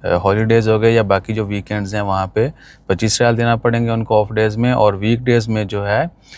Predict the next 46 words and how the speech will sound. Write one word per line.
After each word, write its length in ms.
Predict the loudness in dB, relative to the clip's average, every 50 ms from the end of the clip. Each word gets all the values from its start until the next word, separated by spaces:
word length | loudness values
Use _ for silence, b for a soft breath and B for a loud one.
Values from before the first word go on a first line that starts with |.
| B B B B -2
या 180 | -2 -2 0 0
वर्किंग 340 | 0 0 0 0 0 2 2
डेज़ 160 | 2 0 0
भी 120 | -2 -2 0
कह 120 | 0 0
सकते 300 | 0 0 -4 -4 -2 0
हैं, 60 | 0
उसमें 540 | 0 -2 -4 -6 -4 0 2 2 4 4 2
उनको, 540 | 2 0 -2 -2 2 4 4 4 4 2 0 b b b b b b b b -4
अल्लाह 180 | 0 2 2
आपका 220 | 2 2 0 -2 -2
भला 260 | -2 0 0 0 0
करे, 280 | 0 0 0 0 0 0
बीस 340 | 0 0 0 0 0 0
रियाल 220 | 0 2 2 2 2
देना 180 | -2 -4 -4
होंगे। 340 | -4 -4 -4 -4 -4 -6 -6
उसमें 420 | -6 -6 -6 -4 -4 -2 -2 -2 -2
फूड 360 | -4 -2 -2 0 2 4 4
और 160 | 4 4 4
हल्की 220 | 0 -2 -4 -6 -6
फुल्की 300 | -6 -6 -8 -6 -6 -6
भी 100 | -4 -2
जो 160 | -2 -2 0 0
है 60 | 0
वो 200 | 0 0 0 -2
शामिल 380 | -2 -2 -4 -6 -6 -6 -6 -8
होती 280 | -8 -10 -10 -10 -8 -8
है। 120 | -8 -8 B B B B B B
तो 100 | 0 2
ये 240 | 4 4 4 4 4
कोई 320 | 4 4 4 4 4 4 2
नया 380 | 2 2 2 2 4 4 2
जो 300 | 2 0 0 0 0 0
पहले 300 | 0 0 0 0 0 -2
ख़बरें 300 | -4 -6 -8 -8 -8 -8
चल 160 | -6 -8 -8
रही 180 | -8 -8 -8 -8
थी 80 | -8 -8
कि 140 | -6 -6
जी 180 | -4 -2 -2 -2
मखसूस 400 | -2 -4 -8 -4 -4 -4 -4 -2
किया 200 | -2 0 2 2
जाना 240 | 2 0 -4 -6 -6
चाहिए 280 | -6 -6 -6 -6 -6
बीच, 360 | -6 -4 -2 -2 -2 -2 -4